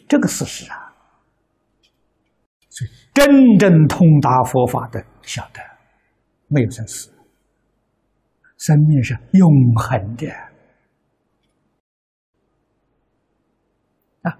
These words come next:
对于任何境界都没有留恋。啊，像我们穿衣服一样，不管穿什么都没有留恋，穿几天了，啊，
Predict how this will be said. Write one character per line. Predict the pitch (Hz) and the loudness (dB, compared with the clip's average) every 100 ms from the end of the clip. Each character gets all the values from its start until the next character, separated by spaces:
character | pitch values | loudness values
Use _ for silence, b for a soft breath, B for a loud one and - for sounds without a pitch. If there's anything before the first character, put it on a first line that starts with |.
| - | -2
对 | 311 294 | 2 4
于 | |
任 | 294 349 453 339 254 | 4 4 4 2 2
何 | 247 226 | 4 4
境 | 247 220 | 6 6
界 | 247 277 269 - - _ _ _ _ _ _ _ _ _ - | 6 4 2 -6 -18 _ _ _ _ _ _ _ _ _ -4
都 | 143 | 0
没 | 135 123 | 2 2
有 | |
留 | 107 101 | 0 -4
恋。 | 113 - _ _ _ _ _ _ _ _ _ _ _ - | -8 -12 _ _ _ _ _ _ _ _ _ _ _ -20
啊， | 131 _ | -20 _
像 | - 120 | -8 -8
我 | 117 | -8
们 | 113 | -10
穿 | - 127 | -4 -4
衣 | 123 | -4
服 | 120 - | -8 -16
一 | |
样， | - _ _ _ _ _ _ | -20 _ _ _ _ _ _
不 | 294 240 | -2 0
管 | 160 | 0
穿 | 165 185 | 0 0
什 | 131 | 0
么 | - - - | -2 -6 -2
都 | - 269 | 0 2
没 | |
有 | 190 | 2
留 | 123 117 | 0 -2
恋， | 123 - - _ _ _ | -6 -10 -18 _ _ _
穿 | - 269 262 262 - | -2 2 2 0 -4
几 | - 208 | 0 2
天 | 254 262 | 4 4
了， | 277 262 - - _ | 2 0 -12 -20 _
啊， | - | -20